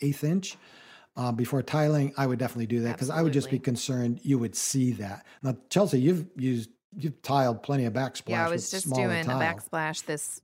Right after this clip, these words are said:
Speaker 2: week with larger tiles, but
Speaker 1: Right.
Speaker 2: it was, I mean, just a small difference in the, in the wall, small bump, small, you know, divot,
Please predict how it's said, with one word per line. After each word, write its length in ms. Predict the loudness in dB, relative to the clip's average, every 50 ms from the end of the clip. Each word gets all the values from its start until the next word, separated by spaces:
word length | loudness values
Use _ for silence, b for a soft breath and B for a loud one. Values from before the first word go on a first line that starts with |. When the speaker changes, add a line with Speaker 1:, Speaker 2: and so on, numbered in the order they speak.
| _ _ -14
Speaker 2:
week 400 | -10 -8 -8 -6 -6 -8 -10 -10 -6
with 260 | -6 -6 -6 -6 -12 -14 -2 0
larger 460 | 2 2 2 2 0 0 -2 -4 -4
tiles, 640 | 0 -2 0 0 0 -2 -2 -4 -6 -6 -8 -12 b b b b b b
but 60 | 2 4
Speaker 1:
Right. 260 | 4 4 2 0 -4 -2
Speaker 2:
it 100 | -2 0
was, 220 | 2 0 0 -2
I 100 | -2 -6
mean, 280 | -4 -4 -4 -6 -6 -8
just 180 | -8 -8 -6 -6
a 80 | -6
small 840 | -6 -6 -4 -2 0 0 2 2 2 2 2 2 0 0 -2 -4 -8 -12 _ _ _ -20 -18 -14 -12 -6
difference 500 | -6 -6 -4 -2 -4 -4 -4 -6 -10 -10
in 160 | -8 -6 -4
the, 200 | -4 -4 -4 -6 -8 -8 -6
in 80 | -4 -4
the 80 | -4
wall, 480 | -2 -2 0 0 0 0 0 -2 -4 -6
small 320 | -6 -6 -4 -4 -4 -4
bump, 400 | -2 -2 -2 0 0 -2 -4 -4
small, 680 | -8 -8 -4 -4 -2 0 0 0 0 -2 -2 -4 -6 -6
you 140 | -6 -6 -6
know, 120 | -4 -6 -8 -10 -16 _ -16 -8
divot, 420 | -2 -2 0 0 0 -2 -2 -6